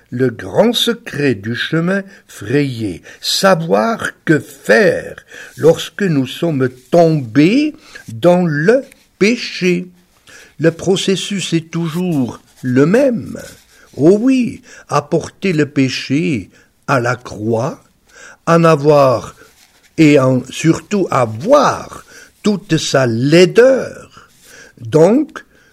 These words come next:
le confesser à Dieu, ce péché, et savoir qu'il est effacé, tout simplement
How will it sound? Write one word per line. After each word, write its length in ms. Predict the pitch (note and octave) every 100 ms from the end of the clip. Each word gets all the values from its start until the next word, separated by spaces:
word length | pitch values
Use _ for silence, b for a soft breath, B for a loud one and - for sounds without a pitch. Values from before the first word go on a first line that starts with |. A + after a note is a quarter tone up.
| -
le 220 | B2+ D3
confesser 1000 | - - G#3 E3+ - G3 - - F3 D3
à 120 | C3+
Dieu, 520 | A#2 G2 D3+ B3 C#4+ -
ce 180 | - C#3+
péché, 840 | C#3 C#3+ B2+ - - C3+ F#2+ - _ B B B B -
et 120 | D#3
savoir 520 | - E3 E3 G3+ - b b -
qu'il 380 | E3+ D#3 D3 D3+ _ _ _ -
est 280 | E3 C#3+ - -
effacé, 1300 | B3 C4+ - - G3 F3 - - - F3 C3+ - _ _ _ b b b b b b
tout 160 | - A#3
simplement 680 | - G3+ F#3+ G3+ G#3+ D4+